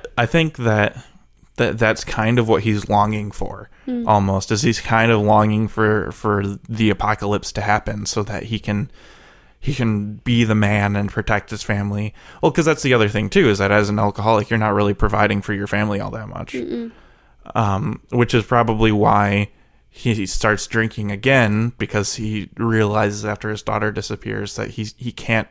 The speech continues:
Speaker 1: he's still not able to protect his family as much as he wants. He can give his nine-year-old daughter a rape whistle, but if she doesn't wear it, then it doesn't help.
Speaker 2: Yeah, but, like,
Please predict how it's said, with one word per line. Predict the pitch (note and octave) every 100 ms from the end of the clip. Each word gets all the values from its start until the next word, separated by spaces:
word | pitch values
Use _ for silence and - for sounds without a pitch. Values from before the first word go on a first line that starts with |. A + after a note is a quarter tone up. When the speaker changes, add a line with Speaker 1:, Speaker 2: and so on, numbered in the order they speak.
| _ _
Speaker 1:
he's | - A2+
still | - B2+ A2+
not | G#2+ G#2 G#2+
able | G#2+ G#2+
to | - G#2 G2+ - - - - _ _ - _ -
protect | G#2+ A#2+ B2
his | G#2 -
family | A2+ B2 G#2 G#2 A2+ A2+
as | A2 A2
much | - A2+ A2 -
as | G#2+
he |
wants. | A2 A2 A2+ - - - - -
He | C3
can | B2+ A2+
give | A2
his | A2
nine-year-old | A2+ G#2+ A2 A2 G#2+
daughter | G#2 G#2+ G#2
a |
rape | G#2 A#2+ G#2+
whistle, | G2+ G#2
but | G#2 G2+
if |
she | -
doesn't | G#2+ G#2 G#2
wear | F#2 A2+ G#2+
it, | F#2
then | G2+
it | G2+
doesn't | G#2 G2+
help. | G2+ G#2+ - - - _ - - - _ _ _ -
Speaker 2:
Yeah, | F4+ D#4+ A3
but, | A3 B3+ A#3+ - _ _ _ -
like, | B3 A#3+ A#3+ -